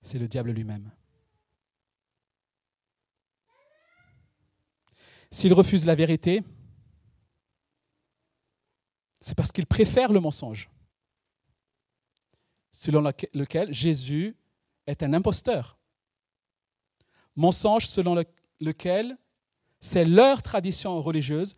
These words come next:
c'est leur pratique religieuse qui leur permettent de connaître Dieu et d'être approuvés par lui. Ils préfèrent rester dans ce mensonge-là. Ils sont incapables de recevoir la vérité. Alors qu'ils disent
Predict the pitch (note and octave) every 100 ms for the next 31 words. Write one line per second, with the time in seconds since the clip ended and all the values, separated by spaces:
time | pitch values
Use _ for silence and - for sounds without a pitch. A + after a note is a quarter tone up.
0 | _ _ - D3+ D#3 F3+ B3 B3 - G#3
1 | - A3 - F#3+ F3 F3 G3+ G#3 - _
2 | - G3+ F#3 - - B3 A3+ G3+ G#3 -
3 | C#3+ E3+ F#3+ F#3 - D#3 E3 G#3+ - F3
4 | - - F#3+ G#3 F#3+ A#3 A#3 G#3+ B3 G3+
5 | - _ _ _ _ _ _ _ _ _
6 | _ _ _ _ _ _ _ G#3 - B3
7 | B3 A3 C4+ - C4 A#3 G#3+ G#3 G#3 G#3
8 | F3 F3 C#3 _ _ _ _ _ _ _
9 | _ _ _ _ _ _ _ _ _ F#3
10 | - A#3+ G#3+ A3 G3+ A3 G3 F3 F#3+ E3+
11 | D#3 E3+ D#3 C#3+ D3 C3 A#2+ _ _ _
12 | _ _ _ _ _ _ _ _ _ _
13 | _ _ _ _ F#3 A3 B3 - G3+ A3+
14 | A#3